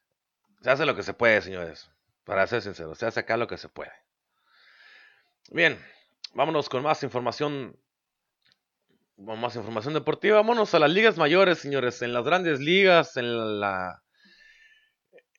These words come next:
en la M L B, el mexicano Alejandro Kirk pegó su primer home run de la temporada. Y al conectar el mexicano este primer cuadrangular de esta temporada dos mil veintiuno con los,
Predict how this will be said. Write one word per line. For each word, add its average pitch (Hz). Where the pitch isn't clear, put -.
en 131
la 117
M 160
L 156
B, 160
el 127
mexicano 156
Alejandro 160
Kirk -
pegó 151
su 160
primer 143
home 131
run 151
de 139
la 120
temporada. 139
Y 107
al 110
conectar 120
el 156
mexicano 127
este -
primer 120
cuadrangular 113
de 135
esta 120
temporada 113
dos 101
mil 120
veintiuno 147
con 107
los, -